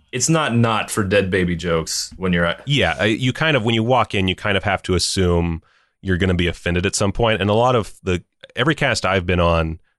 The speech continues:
Speaker 2: the Vegas cast was a little different, but still more or less it worked out the same way. Uh, you're gonna be offended, and we're gonna offend you. And it's not because we don't like you as, or wh-, like, however, whatever you are, it's that we're gonna offend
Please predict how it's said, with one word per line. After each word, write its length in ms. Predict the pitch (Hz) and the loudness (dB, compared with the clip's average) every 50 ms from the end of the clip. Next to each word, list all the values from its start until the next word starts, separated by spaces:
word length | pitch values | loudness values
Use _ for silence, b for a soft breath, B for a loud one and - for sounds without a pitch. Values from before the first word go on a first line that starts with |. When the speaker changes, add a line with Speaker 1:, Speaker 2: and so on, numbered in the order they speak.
| _ - | _ -8
Speaker 2:
the 60 | 107 | -4
Vegas 300 | 117 156 165 143 131 - | 0 0 2 2 0 0
cast 240 | - 131 113 101 - | 0 0 0 0 -2
was 80 | 95 90 | -2 -2
a 40 | 90 | 0
little 300 | 90 90 92 92 90 85 | 2 2 2 2 2 2
different, 460 | 85 85 82 - 87 87 85 - - _ | 0 -2 -2 -4 -4 -6 -6 -8 -12 _
but 280 | - 87 85 85 - - | -4 -2 -2 -2 -2 -4
still 380 | - - - 120 107 98 92 87 | -6 -2 0 2 2 4 4 4
more 180 | 87 87 90 | 4 4 4
or 60 | 87 | 4
less 300 | 85 85 85 85 - - | 2 2 0 0 0 -2
it 180 | 90 85 - - | -4 -4 -2 -2
worked 240 | 90 85 80 - - | -4 -4 -4 -6 -8
out 80 | 85 | -8
the 60 | - - | -8 -6
same 260 | - - 85 85 87 | -6 -6 -6 -6 -6
way. 280 | 85 85 85 82 82 - b b b b b b b b - | -6 -6 -6 -6 -8 -10 b b b b b b b b 0
Uh, 360 | 87 85 85 85 82 82 82 - _ _ _ _ _ _ - | 2 2 4 4 2 2 0 -4 _ _ _ _ _ _ -6
you're 180 | 98 95 95 | -2 -2 0
gonna 160 | 87 95 95 95 | 0 2 0 2
be 120 | 95 95 | 2 0
offended, 560 | 92 - - 92 87 87 87 87 87 87 90 - _ _ _ _ _ _ _ - | 0 -2 -2 -2 0 2 2 2 0 0 -2 -8 _ _ _ _ _ _ _ -8
and 680 | 85 85 82 82 82 82 82 80 78 78 - - - - _ _ _ | -4 -2 0 0 0 0 0 -2 -4 -6 -6 -8 -8 -10 _ _ _
we're 240 | 82 87 85 85 85 | -6 -2 -2 0 0
gonna 200 | 82 92 92 92 | 0 0 0 0
offend 300 | 87 - 110 98 92 82 | 0 0 0 0 0 2
you. 320 | 85 82 82 80 80 80 b b b b b | 2 2 2 0 0 -2 b b b b b
And 140 | b 87 85 | b -4 -2
it's 160 | 85 - - 95 | -2 -2 -2 -2
not 220 | 92 92 95 - | 0 0 0 -2
because 260 | 95 - - 104 92 | -4 -2 -2 -2 0
we 100 | 95 101 90 | 0 0 0
don't 240 | 101 98 95 - | 0 0 0 0
like 340 | - 92 107 160 185 - - 95 | 0 0 0 0 -2 -2 -4 -4
you 460 | 87 85 80 82 85 87 92 95 - _ _ | -4 -2 -4 -4 -4 -6 -8 -10 -14 _ _
as, 240 | - 90 87 85 - | -2 -2 -2 -2 -2
or 120 | - 85 85 | -4 -4 -4
wh-, 260 | - 85 85 - - | -4 -4 -4 -4 -4
like, 140 | 85 85 - | -4 -6 -4
however, 340 | - 87 90 101 107 110 - | -2 0 0 2 2 0 0
whatever 340 | - 101 113 120 127 127 | 0 2 2 4 4 2
you 180 | 123 123 127 139 | 2 2 2 2
are, 340 | 135 104 92 87 87 87 - b b b b | 2 2 2 0 0 -2 -4 b b b b
it's 180 | - 92 - - | -6 -4 -4 -2
that 280 | - 95 92 92 90 - _ | 0 2 2 2 0 -2 _
we're 240 | - 85 90 107 123 | -4 0 0 2 2
gonna 160 | 131 131 120 | 4 2 2
offend 380 | 113 - - 110 104 101 98 | 2 2 2 2 4 4 2